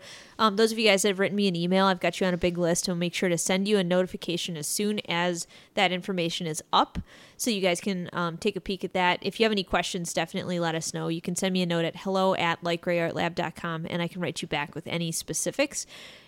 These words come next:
And then definitely come see Tegan White this Friday. She is fantastic. You will enjoy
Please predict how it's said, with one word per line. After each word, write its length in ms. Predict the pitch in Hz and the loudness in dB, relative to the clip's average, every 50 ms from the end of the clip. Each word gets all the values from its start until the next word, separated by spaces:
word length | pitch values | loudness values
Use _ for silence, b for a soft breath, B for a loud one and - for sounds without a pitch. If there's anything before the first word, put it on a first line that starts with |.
| B - | B -2
And 180 | 240 233 226 | 0 2 2
then 560 | 226 233 233 233 240 254 269 285 311 349 370 415 494 494 539 571 466 - - _ _ _ _ _ _ _ _ _ _ - | 4 4 4 6 4 6 4 4 4 2 2 2 4 4 4 4 2 0 -6 _ _ _ _ _ _ _ _ _ _ 6
definitely 460 | 370 381 415 - 392 392 320 330 359 | 6 6 6 6 4 2 2 2 0
come 300 | 330 - 285 302 302 311 | 0 2 2 2 2 2
see 300 | 285 - - 294 285 285 | 0 2 2 2 2 2
Tegan 420 | - - 302 262 254 247 240 220 190 | 2 2 2 2 4 2 2 2 2
White 400 | 175 160 131 127 - - - - - _ | 2 2 0 -2 -6 -12 -20 -20 -10 _
this 240 | - 196 226 - - | 0 2 2 2 0
Friday. 640 | - - - 139 135 139 - 101 92 78 - 202 b b b b b b b b b | -2 -4 -4 -4 -4 -4 -4 -4 -6 -6 -8 -10 b b b b b b b b b
She 480 | - - - 247 254 254 262 277 277 262 | -6 -2 0 2 2 2 2 2 2 0
is 340 | - - 214 196 175 - - - - - | 0 0 0 0 0 -4 -8 -14 -2 2
fantastic. 1040 | 269 277 294 294 302 294 254 - - - 165 151 - - - - - - - - | 4 4 4 4 2 0 -4 -8 -4 -2 -2 -2 -2 -6 -10 -14 -16 -20 -18 -12
You 160 | - 196 226 240 | -8 -4 -2 0
will 120 | 226 - | 0 0
enjoy 800 | - 165 165 156 - 202 214 226 240 254 262 269 269 262 254 | -2 -4 -6 -4 0 2 4 4 6 6 6 4 4 2 -2